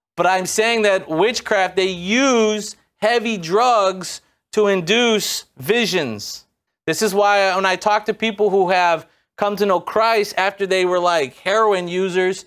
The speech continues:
they talk all the time about spirits running in and out of their bodies while they were on these drugs. And sometimes it's not even heroin. It can be crack cocaine. It can be all kinds of drugs. Even weed, pot, is a form of it because it, you're worshiping a plant rather than God.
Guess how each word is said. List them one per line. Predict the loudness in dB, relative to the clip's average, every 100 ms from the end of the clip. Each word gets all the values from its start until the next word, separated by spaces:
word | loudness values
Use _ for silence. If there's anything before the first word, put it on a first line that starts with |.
| _ _ -4
they | -2
talk | 0 -2 0
all | 0
the | 0
time | 0
about | -2
spirits | -4 -2 0 0 -2
running | -4 -4 -6
in | -4
and | -2
out | 0 0
of |
their | -2
bodies | 0 2 2 0 -4 -4
while | 0 0
they | 0 0
were | 0 0 -2 -4 _ _ _ _ -2
on | -2
these | -2 -6
drugs. | 0 2 2 0
And | -2
sometimes | -2 0 -2 -2
it's | -2
not | 0
even | 0 -2
heroin. | 0 2 2 -2
It | -6
can | -10
be | -6
crack | -2 -2 -2
cocaine. | -6 -4 -2 -2 -4
It | -6
can | -6 -2
be | -2 -2 -4 -12 _ _ _ _ _ _
all | 0 0
kinds | 0 -2 -2
of | -4
drugs. | 0 0 -2 -2
Even | 0 2 0 0
weed, | 0 0 0 0 -4 -10 _ _ _ _
pot, | 0 2 2 0 -4
is | -4 -2 -2
a |
form | -2 0 2 2 0 0
of | -2
it | -4 -6
because | -4 -2 -2
it, | -4
you're | -2
worshiping | 0 0 0 -2 0 -2
a |
plant | -2 -2 -2 -2 -2
rather | 0 2 0
than | -2 0
God. | 2 2 -2